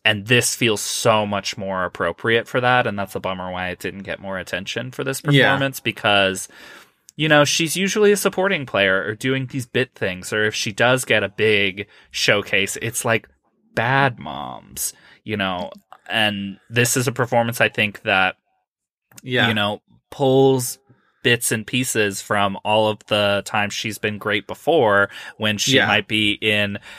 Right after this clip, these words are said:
Speaker 1: a nothing small role like Revolutionary Road,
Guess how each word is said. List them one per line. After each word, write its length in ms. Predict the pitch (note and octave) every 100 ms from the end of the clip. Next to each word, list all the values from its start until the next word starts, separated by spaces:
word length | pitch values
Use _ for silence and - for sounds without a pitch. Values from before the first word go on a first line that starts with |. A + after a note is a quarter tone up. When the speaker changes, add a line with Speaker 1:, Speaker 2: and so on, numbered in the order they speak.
| -
Speaker 1:
a 180 | B2 A2+
nothing 640 | G#2+ G#2+ A2 - A#2 A2+
small 520 | - - A2 G#2+ G#2
role 440 | G#2 A#2 A2+ G#2 G2+
like 200 | F#2+ F#2+
Revolutionary 920 | F2+ G#2 A2+ A#2 A#2 - A2 G#2+ G#2 G2+
Road, 560 | A2 B2 G#2 F#2+ G2